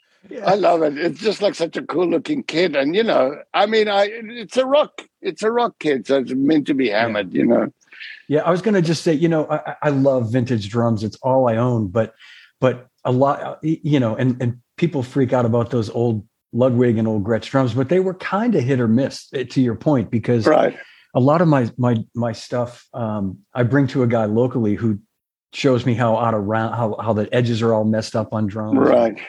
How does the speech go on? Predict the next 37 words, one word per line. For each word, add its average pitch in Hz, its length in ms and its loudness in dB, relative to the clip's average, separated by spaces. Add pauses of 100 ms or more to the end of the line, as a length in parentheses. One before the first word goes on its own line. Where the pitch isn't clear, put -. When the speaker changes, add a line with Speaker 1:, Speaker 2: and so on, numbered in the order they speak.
(380)
Speaker 1:
You - 100 -2
Speaker 2:
Yeah. 123 120 0
Speaker 1:
know, 98 100 -8
and, 107 320 -14
and, 104 240 -12
uh, 98 160 -14 (120)
yeah, 107 300 -16
th-, - 220 -20
th-, - 120 -20 (140)
but - 220 -8 (120)
anyway, 113 420 -4
it's, - 140 -16
they've 123 300 -6
got 151 80 -2
Speaker 2:
Yeah. - 180 4
Speaker 1:
a 113 40 0
vibe. 104 340 -8
So 92 240 -20 (180)
Speaker 2:
Yeah, 165 120 4 (100)
Speaker 1:
that's 170 60 4
cool. 175 140 4
Speaker 2:
absolutely. 151 640 -2 (480)
Speaker 1:
So, - 60 -8
Speaker 2:
Absolutely. 123 420 2
Speaker 1:
so, 208 340 0 (100)
so - 160 -2
you 170 160 2
came 202 300 0
over 190 260 0
to 175 240 -4
go 143 180 2
to 147 140 0
N 143 80 0
E 160 100 2
C. 135 460 -2 (140)
You, 123 260 -6
you 123 400 -2